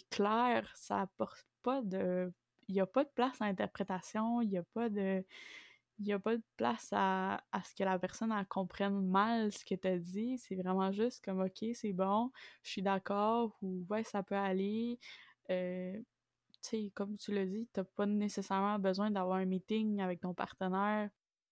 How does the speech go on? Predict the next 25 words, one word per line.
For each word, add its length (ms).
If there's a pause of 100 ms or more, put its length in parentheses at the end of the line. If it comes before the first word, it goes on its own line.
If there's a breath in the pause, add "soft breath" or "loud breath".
(300)
une 160
fois 140
par 160
semaine. 540 (420 loud breath)
Je 120
pense 240
que 100
depuis 360
mon 160
mandat 520 (260)
a 100
commencé, 840
j'en 220
ai 80
eu 240 (420)
deux, 260
trois. 600 (640 loud breath)
Euh, 480
puis 320
je 60
dirais 280
que 160
c'est 200
vraiment, 800
euh, 40